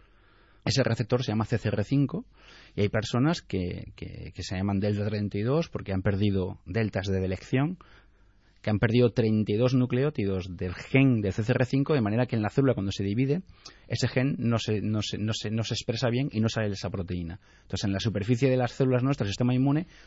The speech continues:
no tenemos C C R cinco. Entonces, los virus suelen utilizar ese re-, ese receptor para infectar principalmente las células del sistema inmune. Con lo cual hay una protección. Pero la mayoría de las personas que se llaman controladores de élite,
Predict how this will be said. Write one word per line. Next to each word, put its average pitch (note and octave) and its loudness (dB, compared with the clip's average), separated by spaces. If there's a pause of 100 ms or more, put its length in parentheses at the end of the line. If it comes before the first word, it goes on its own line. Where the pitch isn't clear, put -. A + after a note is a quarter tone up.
(140)
no B2 6
tenemos C3+ -2
C - -4
C - -6
R F#2+ -4
cinco. F2+ -8 (380)
Entonces, G2+ 0
los G2+ 0
virus C3 4
suelen C#3 2
utilizar B2+ 0
ese A#2+ -2
re-, B2+ -2 (200)
ese B2 0
receptor A#2+ 0
para A2+ -2
infectar A2 -4
principalmente G#2 -2
las G#2 -4
células G2+ -2
del F#2+ -6
sistema F#2 -4
inmune. E2+ -6 (400)
Con G#2 0
lo G#2 2
cual A2+ 2
hay A#2+ 2
una B2 4
protección. G2 -2 (140)
Pero C3+ 8
la B2 6
mayoría B2 4
de F3 4
las F#3 2
personas A#2+ 0 (840)
que - -6
se G#2+ -4
llaman B2 4
controladores A2 2
de G#2 2
élite, B2+ -2